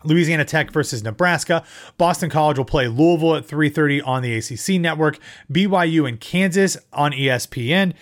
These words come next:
Then we've got Texas Tech and West Virginia on the Big Twelve network slash E S P N Plus. Then we've got U T S A, who I mentioned lost to Army this past week, taking on number twenty-three Tennessee at four P M on the S E C network.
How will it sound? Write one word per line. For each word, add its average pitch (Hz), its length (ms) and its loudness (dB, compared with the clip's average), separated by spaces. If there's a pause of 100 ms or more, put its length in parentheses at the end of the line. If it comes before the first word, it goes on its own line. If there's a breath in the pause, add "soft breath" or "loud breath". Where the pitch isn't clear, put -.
(400 loud breath)
Then 175 200 2
we've 165 180 2
got 151 280 2
Texas 175 340 -2
Tech 160 320 0
and 131 160 -2
West 143 220 0
Virginia 147 520 -2
on 135 260 0
the 123 80 -4
Big 117 240 -4
Twelve 156 300 0
network 135 340 -2
slash 127 400 -2
E 131 120 -4
S 113 120 -6
P 120 200 -12
N 101 160 -10
Plus. 160 420 -2 (460 loud breath)
Then 190 120 0
we've 208 120 0
got 190 180 2
U 175 120 0
T 202 180 -2
S 196 120 0
A, 202 140 2
who 123 100 -2
I 123 40 -2
mentioned 123 320 -4
lost 127 320 0
to 123 580 -2
Army 135 260 -2
this 123 160 -6
past 127 280 -4
week, 143 160 -2
taking 139 280 -4
on 131 100 -4
number 127 160 -6
twenty-three 127 440 -6
Tennessee 143 440 -4
at 131 100 -4
four 156 300 -2
P 147 240 -6
M 127 140 -4
on 120 120 -4
the 117 100 -4
S 107 200 -8
E 107 60 -12
C 180 220 -4
network. 147 420 0